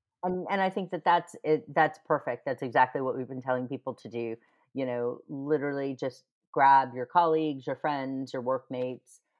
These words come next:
and, you know, run through these drills. Do it across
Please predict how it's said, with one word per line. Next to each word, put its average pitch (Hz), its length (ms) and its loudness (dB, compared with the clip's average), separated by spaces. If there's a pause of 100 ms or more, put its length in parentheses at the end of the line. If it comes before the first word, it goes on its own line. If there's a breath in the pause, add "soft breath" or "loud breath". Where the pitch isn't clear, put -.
(180)
and, 131 420 0 (140)
you 151 140 -2
know, 131 360 -2
run 151 260 0
through 170 180 -6
these 160 200 -4
drills. 165 600 -4
Do 151 380 0
it 151 120 -4
across 143 320 4